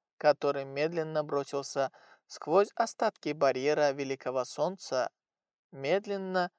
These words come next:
приблизился к пику горы. Сяо Ханьи запрыгнул обратно на корабль демонического бога, который медленно пробился сквозь остатки барьера Великого Солнца,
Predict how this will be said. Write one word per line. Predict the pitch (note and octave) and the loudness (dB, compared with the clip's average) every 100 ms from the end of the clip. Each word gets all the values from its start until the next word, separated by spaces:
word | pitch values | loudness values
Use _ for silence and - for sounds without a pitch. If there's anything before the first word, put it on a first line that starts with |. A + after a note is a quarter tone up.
| _ _ | _ _
приблизился | - C#4 F#3 D3 C#3 C3+ - C#3+ | -10 -6 -4 -2 0 -2 0 -2
к | - | -2
пику | C3+ - C3+ | -6 -4 -2
горы. | E3+ G3 C#3 F#2 - _ _ _ _ _ _ _ _ _ _ _ _ | -2 -2 -4 -6 -12 _ _ _ _ _ _ _ _ _ _ _ _
Сяо | - - G3+ A#3 | -6 4 6 6
Ханьи | - B3+ B3+ G#3+ C#3+ - _ _ | 0 -6 -4 -4 -4 -6 _ _
запрыгнул | D#3+ D#3 - D3 C#3+ C3+ - | 4 4 6 0 0 -4 2
обратно | C#3+ C#3+ D3+ - F3 | 2 4 2 2 -2
на | D#3+ | -2
корабль | D#3 D3 D3 C#3+ | 2 4 6 4
демонического | C#3+ C#3 C#3 C3+ C3 B2 C#3 E3+ | -4 -4 -6 -8 -10 -6 -2 -2
бога, | G3 G#3 C#3 B2 G2+ - _ _ _ _ _ | 0 -2 0 -2 -2 -4 _ _ _ _ _
который | - D3 D3 C#3 | 2 4 4 -2
медленно | C3+ C#3+ E3+ E3+ E3 D#3 | -4 -2 -2 -2 -2 -2
пробился | D3 D3 D3 C#3+ - C#3 - - _ | 0 0 0 0 2 0 0 -20 _
сквозь | - - E3 G3 - | -20 -2 4 4 4
остатки | A#3 - - A3+ - - C#3+ | 0 0 0 0 -2 -6 -4
барьера | C#3+ C#3+ C3+ D#3 D3 | 2 2 4 2 2
Великого | C#3 C#3 C#3 C#3 C3+ C3 | 2 -2 -2 0 2 2
Солнца, | - C#3+ F3 E3 E3+ D#3+ | 2 0 0 0 2 2